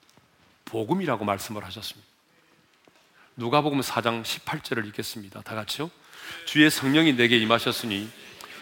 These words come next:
이는 가난한 자에게 복음을 전하게 하시려고 내게 기름을 부으시고." 이사야 선지자는 아름다운 소식이라고 말을 했는데 예수님은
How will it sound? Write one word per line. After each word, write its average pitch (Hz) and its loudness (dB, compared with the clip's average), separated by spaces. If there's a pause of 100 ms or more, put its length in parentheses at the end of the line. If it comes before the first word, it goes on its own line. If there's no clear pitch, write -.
이는 139 2
가난한 127 2
자에게 110 2 (140)
복음을 143 2
전하게 113 4
하시려고 117 0 (360)
내게 123 4
기름을 147 2
부으시고." 104 -4 (2500)
이사야 170 4
선지자는 156 2
아름다운 180 4
소식이라고 160 2
말을 107 4
했는데 127 -2 (640)
예수님은 139 0